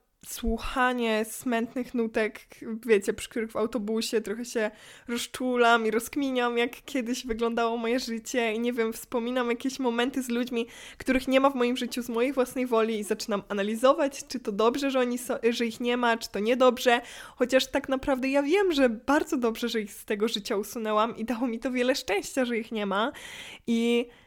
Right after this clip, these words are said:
takie, y, na przykład na mnie dobrze nie działa rozpamiętywanie, bo mam do tego tendencję, że bardzo ciężko mi się ucina pewne relacje i bardzo lubię je rozpamiętywać. O tym mówiłam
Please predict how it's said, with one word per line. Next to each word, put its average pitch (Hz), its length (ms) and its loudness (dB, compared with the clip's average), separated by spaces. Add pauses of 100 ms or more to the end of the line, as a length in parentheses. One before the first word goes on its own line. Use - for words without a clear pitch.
(1000)
takie, 254 680 4 (320)
y, 220 100 -2
na 247 140 2
przykład 262 320 0
na 277 160 4
mnie 320 200 0
dobrze 247 360 6
nie 240 140 0
działa 233 280 2
rozpamiętywanie, 226 920 0
bo 247 120 0
mam 220 200 0
do 240 80 -2
tego 226 260 -2
tendencję, 208 920 -2
że 208 380 4
bardzo 226 300 -2
ciężko - 440 -2
mi 214 80 -2
się 175 140 -4
ucina 262 400 -2
pewne 277 280 -2
relacje 285 520 0 (440)
i 233 60 2
bardzo 247 280 2
lubię 247 220 0
je 240 60 2
rozpamiętywać. 226 720 -2
O 226 100 -6
tym 240 160 -4
mówiłam 247 480 4